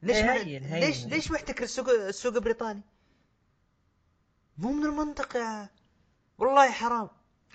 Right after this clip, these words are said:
Speaker 1: أنا
Speaker 2: تدري
Speaker 1: مو،
Speaker 2: ليه؟
Speaker 1: أنا، أنا، أنا، أنا،
Speaker 2: لأن
Speaker 1: أنا
Speaker 2: الفكرة مو فكرتهم. فكرة تربل اتش وتخطيط تربل اتش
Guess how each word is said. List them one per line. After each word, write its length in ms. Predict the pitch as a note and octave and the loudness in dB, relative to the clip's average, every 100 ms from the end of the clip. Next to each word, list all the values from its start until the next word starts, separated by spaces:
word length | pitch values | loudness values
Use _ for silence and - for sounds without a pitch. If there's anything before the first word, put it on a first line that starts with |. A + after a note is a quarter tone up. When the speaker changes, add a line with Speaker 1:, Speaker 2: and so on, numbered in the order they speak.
| A#3 | 6
Speaker 1:
أنا 80 | |
Speaker 2:
تدري 120 | B3 C#4 | 6 4
Speaker 1:
مو، 40 | |
Speaker 2:
ليه؟ 300 | C4 A3 - _ - D#3+ | 2 0 -2 _ 0 2
Speaker 1:
أنا، 160 | A3+ | 4
أنا، 240 | - G#3 G#3 | 4 2 2
أنا، 240 | F#3+ G3+ | 2 4
أنا، 320 | F3 E3+ E3+ - - | 2 0 -6 -12 -2
Speaker 2:
لأن 140 | E3+ B3 | 4 4
Speaker 1:
أنا 120 | B3 | 4
Speaker 2:
الفكرة 480 | A#3+ - _ - _ | 0 -4 _ -20 _
مو 140 | A#3+ - _ _ | -6 -6 _ _
فكرتهم. 360 | F3 - - E3 _ _ _ - | -8 -8 -12 -14 _ _ _ -8
فكرة 280 | A3+ G#3 | -4 -2
تربل 600 | G#3 - F#3 F#3 F#3 F3 D#3 - | -4 -2 -2 -2 -4 -8 -10 -12
اتش 560 | C#3+ - - - - _ _ - _ _ _ _ _ _ | -10 -8 -8 -10 -14 _ _ -20 _ _ _ _ _ _
وتخطيط 540 | F#3 F3 D3+ - B3 F3+ | -4 0 -2 2 2 2
تربل 380 | - G3+ F3 | 0 2 2
اتش 260 | E3 - - | -2 -2 -16